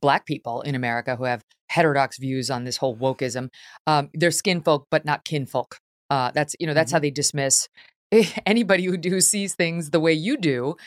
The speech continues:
Speaker 1: but happens to be a black man or a black woman. It's absolutely disrespectful and it's racist. I do wanna ask you, first of all, did you have that conversation with Cl-, Chris Licht, the new head of C N N, took over for Jeff Zucker, after that exchange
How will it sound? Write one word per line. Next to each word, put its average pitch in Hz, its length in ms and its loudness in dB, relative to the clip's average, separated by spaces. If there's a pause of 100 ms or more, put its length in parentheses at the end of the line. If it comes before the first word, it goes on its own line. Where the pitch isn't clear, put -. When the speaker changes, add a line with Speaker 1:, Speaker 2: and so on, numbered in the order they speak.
(220)
Speaker 1:
but 170 120 2
happens 165 320 0
to 151 40 -12
be 156 80 0
a 143 60 0
black 151 300 0
man 135 240 -4
or 131 80 -2
a 123 40 -6
black 131 280 0
woman. 120 240 -4
It's - 180 -14
absolutely 135 520 -4
disrespectful 123 920 -4
and 135 160 -6
it's 131 220 -6 (120)
racist. 160 680 -2 (400)
I 190 80 2
do 262 120 2
wanna 285 140 0
ask 196 260 -2
you, 175 220 -4
first 240 180 0
of - 60 0
all, 196 60 6
did 175 240 -4
you 285 100 -2
have 403 160 -2
that 285 140 2
conversation 220 440 -2
with 160 160 -10
Cl-, - 220 -6
Chris 175 240 -2
Licht, 160 320 0
the 160 80 -6
new 156 120 -2
head 151 160 0
of 135 60 -6
C 151 160 -6
N 139 100 -4
N, 139 160 -4
took - 140 -10
over 127 140 -10
for 123 220 -10 (120)
Jeff 135 180 0
Zucker, 127 360 -4 (500)
after 185 440 0
that 233 180 4
exchange 220 640 -4